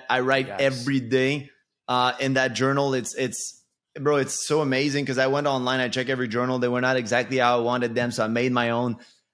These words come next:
Speaker 1: Uh, thanks to my girl, she helped me with that. She's an Amazon queen, so she,
Speaker 2: Love
Speaker 1: uh,
Speaker 2: it.
Speaker 1: we auto-publish it and stuff. It's, it's super important to be grateful, to remember, 'cause sometime with delayed gratification or things are not exactly how we want, or it's not the best day ever.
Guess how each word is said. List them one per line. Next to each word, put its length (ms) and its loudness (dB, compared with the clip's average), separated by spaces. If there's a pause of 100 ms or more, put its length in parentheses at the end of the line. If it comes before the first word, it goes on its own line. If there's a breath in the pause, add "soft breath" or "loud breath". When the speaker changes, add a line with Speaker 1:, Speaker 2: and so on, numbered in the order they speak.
Speaker 1:
Uh, 280 2
thanks 240 -6
to 100 -4
my 140 0
girl, 240 2
she 160 -4
helped 240 2
me 100 -2
with 140 -2
that. 260 2
She's 160 -6
an 120 -2
Amazon 460 -2
queen, 540 -4
so 680 0
she, 360 -2
Speaker 2:
Love 200 0
Speaker 1:
uh, 100 -2
Speaker 2:
it. 60 -10 (280)
Speaker 1:
we 320 -4
auto-publish 680 0
it 100 0
and 120 -4
stuff. 300 -2
It's, 180 -8 (460 loud breath)
it's 220 -4
super 240 -2
important 440 0
to 80 -2
be 100 0
grateful, 440 0
to 100 0
remember, 680 2 (200 loud breath)
'cause 240 0 (280)
sometime 460 0
with 140 0
delayed 300 2
gratification 760 0
or 100 0
things 280 -2
are 40 0
not 160 4
exactly 440 0
how 100 2
we 100 -2
want, 240 -2
or 80 0
it's 140 -4
not 160 -2
the 80 0
best 320 0
day 140 0
ever. 380 0